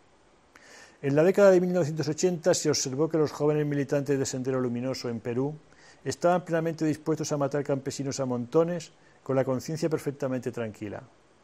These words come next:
Al fin y al cabo, no estaban actuando como individuos,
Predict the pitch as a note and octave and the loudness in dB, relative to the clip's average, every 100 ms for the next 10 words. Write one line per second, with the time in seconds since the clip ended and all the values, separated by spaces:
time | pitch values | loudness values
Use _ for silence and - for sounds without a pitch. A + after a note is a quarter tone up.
0 | _ - _ - - _ - C3+ F3+ F3+ | _ -20 _ -20 -20 _ -4 -2 0 2
1 | F3 - F3+ F#3 F#3 C3+ D#3+ - E3+ D#3+ | 2 4 4 4 0 -2 -2 2 2 2
2 | - D#3+ D3+ C#3+ C3+ B2+ A#2 A#2 A#2+ A2+ | 0 0 0 -2 -2 -4 -2 -2 -2 -4
3 | G#2 | -6